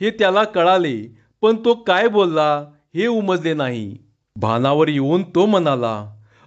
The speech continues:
"अ, काय म्हणालास?" तुकारामाला आश्चर्य वाटले. "अ, नव, तयारी झाली नव समधी? तेवढं विचाराय आलो होतो." "तुझी झाली का?"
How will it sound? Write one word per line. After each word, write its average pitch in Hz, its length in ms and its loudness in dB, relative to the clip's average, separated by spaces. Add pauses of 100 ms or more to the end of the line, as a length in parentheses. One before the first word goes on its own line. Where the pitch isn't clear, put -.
(180)
"अ, 262 240 4 (600)
काय 226 220 2
म्हणालास?" 220 840 0 (540)
तुकारामाला 156 640 2
आश्चर्य 180 400 0
वाटले. 113 600 -2 (480)
"अ, 151 100 -4
नव, 208 500 2 (460)
तयारी 208 380 2
झाली 180 280 -2
नव 247 260 2
समधी? 156 500 -2 (580)
तेवढं 151 320 4
विचाराय 202 400 2
आलो 165 200 0
होतो." 156 640 -4 (720)
"तुझी 208 240 2
झाली 226 340 2
का?" 139 420 0